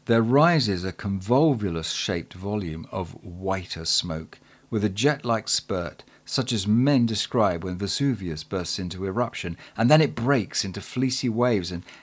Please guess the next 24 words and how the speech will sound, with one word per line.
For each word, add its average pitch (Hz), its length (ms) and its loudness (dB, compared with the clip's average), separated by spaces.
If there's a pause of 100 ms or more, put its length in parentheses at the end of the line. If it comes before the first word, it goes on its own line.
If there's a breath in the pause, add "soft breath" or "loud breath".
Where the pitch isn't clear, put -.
(260 loud breath)
eddies 113 380 2
away 85 440 -6 (280)
to 110 100 -6
the 98 120 -4
horizon 98 760 -2
all 120 220 -2
around 98 560 -2 (120)
as 98 120 -8
the 107 100 -4
ripple 139 640 -4
of 131 120 -4
a 127 60 -4
stone 87 560 -6
thrown 135 600 2
into 127 320 0
a 120 40 -4
pool 87 400 -6 (280 loud breath)
spreads - 600 2
to - 140 -12
the 107 100 -2
margin 90 440 -2
of 82 120 -10
the 87 60 -10
water. 80 460 -10